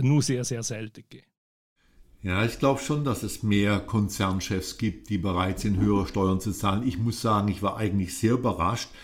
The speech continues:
Speaker 2: Biden hat ja angekündigt, dass man die Unternehmenssteuern von einundzwanzig Prozent auf achtundzwanzig Prozent hochziehen möchte. Und ich war überrascht, wie wenig Widerstand ich also bisher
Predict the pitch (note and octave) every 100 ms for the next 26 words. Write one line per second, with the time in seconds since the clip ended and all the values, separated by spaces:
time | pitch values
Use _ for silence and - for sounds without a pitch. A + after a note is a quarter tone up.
0 | - - - G2 G2+ A2+ A#2 A#2 - G#2
1 | F#2+ G#2 B2+ - C3 B2+ A#2+ G#2 G2+ -
2 | G#2 F#2+ G2+ G2+ G2 F#2+ F2+ F2+ A#2 -
3 | A#2 G#2+ G#2+ G#2+ - F#2 F#2 G2 G#2+ A#2
4 | - G#2+ G#2+ A2+ - A2 - G#2 G2 F#2
5 | - F#2 F#2 - G#2 - G#2 G2+ G#2 -
6 | F#2+ - F#2 D#2+ F#2 F#2+ A2 - B2+ A#2+
7 | B2 A#2+ A#2+ - A#2 - - - - C#3
8 | G#2+ G2+ G#2 G2+ G2 E2+ A2+ - - G2+
9 | F2+ G#2+ C3+ C#3+ F#2+ G#2 G#2+ C#3 - A#2
10 | B2 B2 A2+ - - G2+ G#2+ G2 - -
11 | - G#2+ - - G#2+ A2 B2